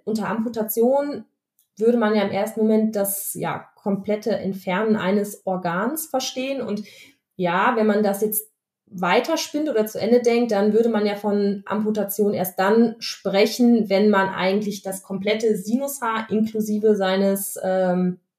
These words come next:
seines Ursprunges entfernt. Und wenn wir es einfach nur kürzen, sprechen wir ja eigentlich so gesehen von keiner echten, äh, Amputation. Aber in der,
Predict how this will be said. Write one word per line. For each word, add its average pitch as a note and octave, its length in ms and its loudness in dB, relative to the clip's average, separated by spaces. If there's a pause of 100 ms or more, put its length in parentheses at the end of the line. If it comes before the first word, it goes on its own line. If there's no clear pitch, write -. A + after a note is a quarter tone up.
(680)
seines G3 280 -2
Ursprunges F#3 680 0
entfernt. F3+ 640 -2
Und F#3+ 200 -6
wenn G3 160 0
wir G3 80 2
es G3 80 -4
einfach G#3 320 -4
nur F#3+ 220 0
kürzen, B3 380 -2
sprechen G3+ 420 -4
wir F#3+ 80 0
ja F#3 320 0 (360)
eigentlich A3 560 2
so G#3+ 140 2
gesehen G#3+ 340 6
von F#3+ 180 -2
keiner F#3 380 -4
echten, F#3 800 -4 (140)
äh, F#3+ 60 -4
Amputation. G#3 1120 0
Aber F#3 500 -2
in G3+ 260 2
der, E3+ 560 0